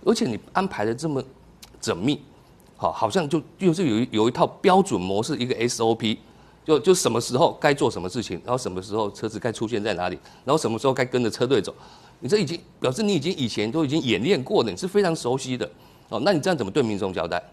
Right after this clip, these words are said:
所以民众现在在笑啊，对不对？就小英出得去，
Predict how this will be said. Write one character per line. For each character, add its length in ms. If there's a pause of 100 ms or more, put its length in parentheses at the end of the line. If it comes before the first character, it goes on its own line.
所 140
以 20
民 120
众 120
现 140
在 60
在 100
笑 260
啊， 160 (440)
对 80
不 40
对？ 80
就 120
小 220
英 100
出 180
得 120
去， 260